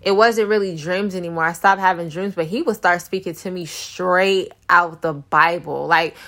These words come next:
when I silenced everyone's voice, like, I wasn't listening to prophetic words. Um, I wasn't even, like, looking for him in my dreams and praying for those things. It was like,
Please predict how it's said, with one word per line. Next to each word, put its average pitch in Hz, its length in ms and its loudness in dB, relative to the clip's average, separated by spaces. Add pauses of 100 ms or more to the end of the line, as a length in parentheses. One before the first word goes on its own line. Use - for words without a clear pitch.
(140)
when 175 140 0
I 180 160 4
silenced 196 640 0
everyone's 185 580 -2
voice, 170 360 -2
like, 165 120 -2
I 156 100 -4
wasn't 185 320 -2
listening 196 360 -6
to 202 120 -6
prophetic 190 460 -2
words. 165 500 0 (540)
Um, 165 580 2 (540)
I 202 180 6
wasn't 240 400 -2
even, 185 840 -4 (260)
like, 185 520 0 (160)
looking 220 420 0
for 202 160 -2
him 196 200 -4
in 175 80 -4
my 170 160 -4
dreams 160 560 -6
and 160 160 -8
praying 196 480 -2
for 185 180 -4
those 175 200 -2
things. 202 320 -4
It 175 140 -2
was 175 200 -6
like, 175 440 0